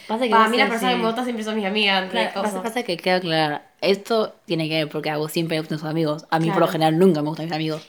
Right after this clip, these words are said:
Speaker 2: Lo que pasa es que yo tengo que conocer a alguien, entonces lo conoces,
Speaker 1: Sí,
Speaker 2: te haces
Speaker 1: por
Speaker 2: amigo, después
Speaker 1: eso.
Speaker 2: te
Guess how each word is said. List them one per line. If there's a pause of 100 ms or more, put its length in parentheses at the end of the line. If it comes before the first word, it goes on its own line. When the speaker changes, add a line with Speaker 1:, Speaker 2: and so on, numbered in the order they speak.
Speaker 2:
Lo
que
pasa
es
que
yo
tengo
que
conocer
a
alguien,
entonces
lo
conoces,
Speaker 1:
Sí,
Speaker 2:
te
haces
Speaker 1:
por
Speaker 2:
amigo,
después
Speaker 1:
eso.
Speaker 2:
te